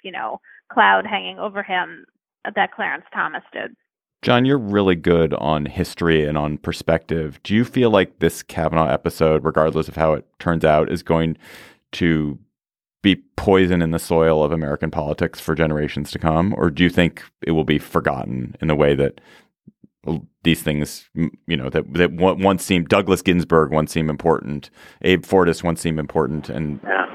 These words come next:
Speaker 2: now no one cares?
Speaker 3: Well, you know, Abe Fortas was a, was kind of a special case 'cause he turned out to have, like, huge ethical issues. I think, um, I think this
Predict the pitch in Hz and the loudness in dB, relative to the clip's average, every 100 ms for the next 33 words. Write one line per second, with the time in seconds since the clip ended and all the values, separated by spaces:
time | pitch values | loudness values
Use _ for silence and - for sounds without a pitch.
0 | - - 82 78 76 71 - 82 76 69 | -18 -8 0 2 2 0 -6 -4 -4 -4
1 | 67 _ 87 71 55 392 196 190 190 190 | -10 _ -4 -2 -2 2 4 4 0 0
2 | 196 214 220 - 220 214 190 180 135 147 | 2 0 -2 -2 -2 0 -2 -4 -2 0
3 | 127 107 _ _ - 156 - 170 147 120 | -2 -4 _ _ -10 -10 -4 0 0 -2
4 | 170 147 135 - 139 143 - 143 190 - | -2 -2 -2 -2 -2 -2 -6 -10 -10 -4
5 | 139 123 120 143 135 113 - - 156 131 | 0 2 0 -2 -2 -2 -6 -4 -4 -2
6 | 147 135 156 135 139 139 143 143 - _ | -2 -2 0 0 0 -2 -4 -8 -12 _
7 | _ - 175 190 226 - 233 185 - - | _ -6 0 0 -2 -4 -8 -8 -14 -4
8 | 175 156 143 - 175 185 208 - - 170 | 0 0 -2 -4 -2 0 0 -2 -2 -2